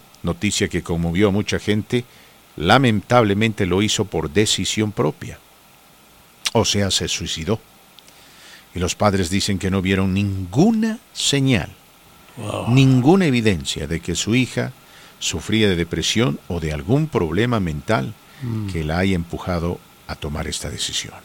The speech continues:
Speaker 1: Es una verdadera pena. Y, eh, mis queridos amigos, a ver, ah, les cuento rápidamente lo que pasó cuando yo tuve la oportunidad de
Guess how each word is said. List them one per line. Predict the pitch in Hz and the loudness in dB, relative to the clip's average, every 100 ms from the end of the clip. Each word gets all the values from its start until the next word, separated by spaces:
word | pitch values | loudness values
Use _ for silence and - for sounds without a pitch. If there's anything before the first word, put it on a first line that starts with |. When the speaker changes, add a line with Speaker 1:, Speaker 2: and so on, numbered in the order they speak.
| - - | -10 -4
Speaker 1:
Es | 101 - | -2 -2
una | 98 87 - | -2 -2 -4
verdadera | 85 71 85 80 73 73 69 69 | -6 -2 -2 -2 -4 -4 -6 -8
pena. | - 80 - - - - - - - - - | -10 -14 -12 -18 -18 -20 -16 -12 -10 -12 -2
Y, | - 147 143 156 - | 8 10 12 10 8
eh, | 156 | 6
mis | 151 143 | 8 4
queridos | - 160 185 190 160 | 6 6 8 6 8
amigos, | 151 165 196 202 143 - | 6 6 6 6 6 8
a | 139 | 8
ver, | 185 202 - - - - - - - - | 8 4 -2 -20 -20 -14 -10 -10 -10 2
ah, | 131 127 123 120 104 - - - - - - - | 6 6 6 6 2 -6 -18 -20 -20 -20 -16 -4
les | 127 | -2
cuento | - 202 151 | 2 4 4
rápidamente | 143 147 127 143 139 | 4 4 4 2 2
lo | 127 | 0
que | 107 | 0
pasó | 101 101 - 104 80 - - - - - - - - - - | 0 2 2 0 -2 -8 -20 -20 -20 -20 -20 -20 -20 -20 -4
cuando | 107 101 | 0 4
yo | 101 135 | 4 4
tuve | 135 131 | 6 6
la | |
oportunidad | 110 95 95 90 127 | 6 2 0 2 4
de | 98 | 2